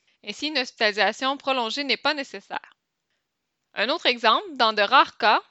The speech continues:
même si l'événement est considéré à risque faible pour permettre de diminuer l'anxiété des parents.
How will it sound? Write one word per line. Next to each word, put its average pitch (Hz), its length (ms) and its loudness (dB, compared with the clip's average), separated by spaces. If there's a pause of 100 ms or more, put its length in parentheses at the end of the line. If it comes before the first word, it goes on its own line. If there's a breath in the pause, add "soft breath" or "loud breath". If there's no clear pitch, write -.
(160)
même 294 220 2
si - 140 -8
l'événement 226 340 0
est 254 100 0
considéré 214 580 -4
à 214 160 6
risque 247 380 -6
faible 240 440 -2
pour - 220 -18
permettre 247 420 -4
de 233 80 -4
diminuer 233 440 -8
l'anxiété 233 540 -4
des 233 120 -4
parents. 190 240 -4